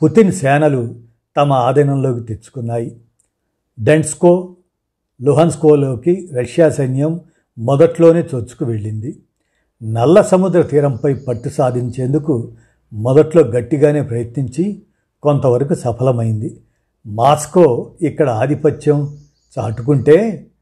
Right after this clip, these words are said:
సముద్ర తీరాన్ని ఉక్రెయిన్ పూర్తిగా కోల్పోయినట్టవుతుంది. సైన్యం, వాయుసేన మధ్య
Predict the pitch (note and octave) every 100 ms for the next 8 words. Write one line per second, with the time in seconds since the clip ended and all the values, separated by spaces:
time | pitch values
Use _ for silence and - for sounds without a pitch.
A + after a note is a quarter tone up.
0 | _ _ - B2+ E3+ F3 F#3 F3 D#3 D3+
1 | C#3+ F3 G3+ - A#2 A2+ F3 D#3+ A2+ D3+
2 | D3 D3+ C#3+ D3 D3 C3 B2 C#3+ C3 A#2+
3 | A#2 A2+ A2+ A2 A2+ D#3 - _ _ _
4 | _ _ _ _ _ _ _ _ _ -
5 | D3 D3 F#3 F#3 F#3 F#3+ - B2+ B2 C#3+
6 | C#3+ D3 C#3 C3 A#2 A2+ C3 A#2+ G2+